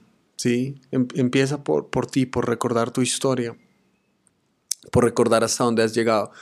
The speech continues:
por la gracia de Dios, por recordar dónde estás, por recordar las posibilidades y oportunidades que se te han dado.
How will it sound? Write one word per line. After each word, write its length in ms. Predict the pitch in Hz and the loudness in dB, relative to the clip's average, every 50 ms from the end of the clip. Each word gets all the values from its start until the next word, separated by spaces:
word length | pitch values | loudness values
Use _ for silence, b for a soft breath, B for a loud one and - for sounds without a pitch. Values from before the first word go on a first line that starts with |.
| B B B B _ _ | B B B B _ _
por 180 | - 127 117 | 0 2 2
la 120 | 117 113 107 | 4 2 2
gracia 380 | 107 107 107 110 - - 104 | 2 0 -2 -2 -2 -2 -2
de 80 | 101 101 | 0 -2
Dios, 400 | 95 - - - - - - - _ _ b b b b b b b b b b _ _ _ | -2 -4 -6 -8 -10 -14 -18 -20 _ _ b b b b b b b b b b _ _ _
por 140 | - 117 117 | 0 0 0
recordar 440 | 113 - - 113 110 107 107 110 107 | 2 0 0 2 2 2 2 2 2
dónde 240 | 113 113 113 113 | 0 0 0 0
estás, 500 | 117 - - - 120 110 110 110 - - | 0 -2 0 0 2 2 2 2 0 -4
por 220 | - - - 110 113 | -6 -8 -8 -6 -4
recordar 400 | 107 104 - 110 101 101 101 98 | -6 -4 -4 -4 -2 0 0 0
las 140 | 104 - - | -2 -2 -2
posibilidades 720 | - 123 113 - - 120 110 104 104 98 92 104 107 - | -2 -2 -2 0 0 0 2 2 2 2 2 0 0 0
y 20 | |
oportunidades 680 | 113 107 - 113 107 - - 120 110 107 101 95 101 - | -2 0 0 0 -2 0 0 0 0 2 0 -2 -4 -4
que 120 | - - 104 | -6 -6 -4
se 140 | - 110 - | -4 -4 -2
te 100 | - 95 | -2 -2
han 140 | 95 95 | -2 0
dado. 280 | 92 90 85 80 - B | 0 0 0 -2 -4 B